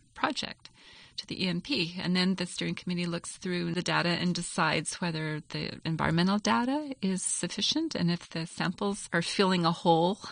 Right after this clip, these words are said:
and providing novel information. And if so, the samples are accepted and the sequencing is done without any cost to the investigator. That's the win-win scenario for the E M P because the investigator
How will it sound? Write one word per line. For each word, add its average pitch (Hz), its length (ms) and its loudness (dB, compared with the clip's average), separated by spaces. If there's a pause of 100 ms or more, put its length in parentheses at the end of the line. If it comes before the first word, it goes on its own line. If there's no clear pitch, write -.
(120)
and 175 160 0
providing 165 520 2
novel 165 440 6 (280)
information. 170 640 0
And 180 180 4
if 185 80 0
so, 269 460 4 (160)
the 175 160 -2
samples 175 520 -4
are 170 60 0
accepted 202 480 0
and 185 120 0
the 175 40 -2
sequencing 175 720 -2
is 165 180 -8
done - 400 0 (240)
without 185 420 6
any 170 220 0
cost - 560 -4
to 165 180 -2
the 156 480 -2
investigator. - 840 -4 (360)
That's 202 240 0
the 190 140 2
win-win 175 840 2 (220)
scenario 190 720 4
for - 200 -4
the 165 220 -4
E 175 80 2
M 165 120 0
P 202 260 0
because 165 640 -6
the 160 60 -2
investigator 165 760 0